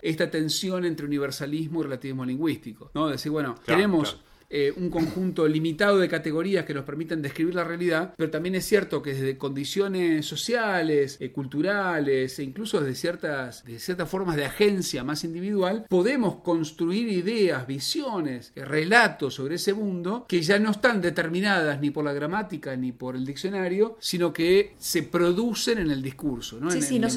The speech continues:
Speaker 1: lenguaje
Speaker 3: cere-,
Speaker 1: en
Speaker 3: no
Speaker 1: uso.
Speaker 3: somos cerebros moldeados por una lengua. Somos hablantes de una lengua y por lo tanto tenemos categorías gramaticales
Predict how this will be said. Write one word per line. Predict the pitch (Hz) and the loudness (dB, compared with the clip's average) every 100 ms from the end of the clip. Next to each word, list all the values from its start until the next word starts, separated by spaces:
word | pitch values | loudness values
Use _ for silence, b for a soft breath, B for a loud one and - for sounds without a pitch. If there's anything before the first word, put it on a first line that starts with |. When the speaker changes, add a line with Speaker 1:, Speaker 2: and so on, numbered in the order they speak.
| 254 | 4
Speaker 1:
lenguaje | - 180 | 4 2
Speaker 3:
cere-, | - | 2
Speaker 1:
en | |
Speaker 3:
no | 214 | 0
Speaker 1:
uso. | 233 | -2
Speaker 3:
somos | 226 | -2
cerebros | - 170 185 202 185 | 0 0 0 0 -2
moldeados | 160 160 170 180 185 | -2 0 0 0 -2
por | 156 | -8
una | 160 160 | -6 0
lengua. | 165 147 135 135 - | 0 0 -4 -8 -6
Somos | 175 190 | -4 0
hablantes | 180 190 202 196 175 | 2 4 2 2 0
de | |
una | 170 | 0
lengua | 175 180 214 | 0 0 -2
y | |
por | 214 156 | -2 -2
lo | 170 | 0
tanto | 170 - 135 | -2 -2 -6
tenemos | 123 143 165 | -8 -8 -4
categorías | 160 147 156 160 175 | -4 -2 -2 -2 -2
gramaticales | 151 151 170 226 214 147 139 | -2 -4 0 4 4 2 -2